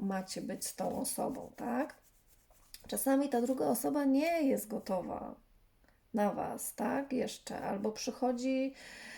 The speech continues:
em, nie wiem, żeby, e,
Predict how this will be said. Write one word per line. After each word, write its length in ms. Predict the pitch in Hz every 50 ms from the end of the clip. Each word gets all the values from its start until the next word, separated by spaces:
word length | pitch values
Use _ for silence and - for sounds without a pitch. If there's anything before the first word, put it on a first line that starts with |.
| - - - _ _ -
em, 1700 | 220 220 220 226 226 226 226 226 226 226 226 226 220 220 220 226 226 226 226 226 226 226 233 233 226 233 233 240 240 247 233 240 233 240
nie 180 | 254 269 285
wiem, 240 | 277 247 208 190 190
żeby, 260 | 202 208 202 202 202
e, 1160 | 202 202 202 202 202 202 202 202 - - - - - - 180 180 220 - - 110 104 98 95